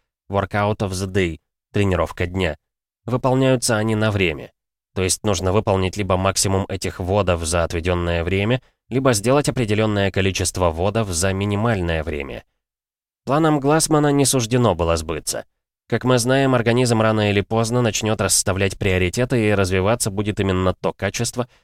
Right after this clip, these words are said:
которого не хватает организму для преодоления нагрузки.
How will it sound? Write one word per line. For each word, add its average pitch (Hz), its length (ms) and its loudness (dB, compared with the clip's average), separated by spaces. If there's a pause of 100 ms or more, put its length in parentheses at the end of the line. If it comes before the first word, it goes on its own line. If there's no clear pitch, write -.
(140)
которого 156 360 0
не 135 100 4
хватает 113 460 2
организму 107 560 0
для 104 180 -2
преодоления 87 640 0
нагрузки. 87 640 -2